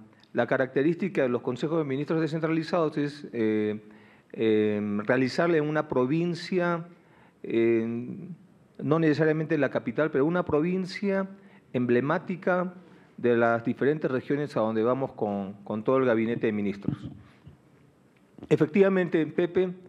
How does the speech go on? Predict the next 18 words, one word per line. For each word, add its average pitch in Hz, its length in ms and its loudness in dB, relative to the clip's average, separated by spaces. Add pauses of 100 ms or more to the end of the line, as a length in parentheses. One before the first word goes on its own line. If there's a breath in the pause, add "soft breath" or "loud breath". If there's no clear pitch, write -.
(420 loud breath)
la, 113 680 2 (540)
la 120 160 2
realidad 127 480 2
tiene 160 300 -2
que 135 100 0
cambiar 110 380 -2 (920 soft breath)
y 120 240 4
este 156 200 2
C 160 140 0
M 156 140 0
D 180 400 2 (220)
tiene 139 360 -2
que, 147 360 -2 (420 loud breath)
eh, 107 640 2 (200)
dar, 143 560 0 (440 soft breath)
eh, 104 680 2 (140)
un 165 180 2
giro 180 480 2